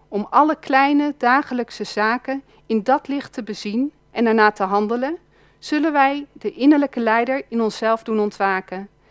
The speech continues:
en de leidende plaats in onszelf geven die hem van nature toekomt.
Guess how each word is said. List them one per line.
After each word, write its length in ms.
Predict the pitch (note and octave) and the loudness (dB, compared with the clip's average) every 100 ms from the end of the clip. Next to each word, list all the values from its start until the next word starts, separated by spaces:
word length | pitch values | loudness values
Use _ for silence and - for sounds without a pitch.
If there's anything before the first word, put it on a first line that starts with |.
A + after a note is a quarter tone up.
| _ - | _ -4
en 120 | G#3 | 0
de 100 | G3+ | 2
leidende 440 | G#3 A#3+ C4+ B3 | 6 4 4 0
plaats 480 | - A3 G#3+ B3 - | 0 0 0 0 -6
in 140 | C4 | -6
onszelf 480 | C4 B3+ - B3+ B3 | -4 -4 0 0 0
geven 540 | - A#3+ A#3 A#3+ C4 C4 _ _ | -4 -6 -6 -6 -10 -12 _ _
die 120 | B3 | -4
hem 120 | B3 | -2
van 160 | A#3 A#3 | 0 0
nature 560 | G3+ - A#3+ B3+ C4 B3+ | 0 -4 -6 -6 -6 -10
toekomt. 720 | _ B3+ - F#3 E3+ F#3 - | _ -14 -6 -4 -4 -10 -18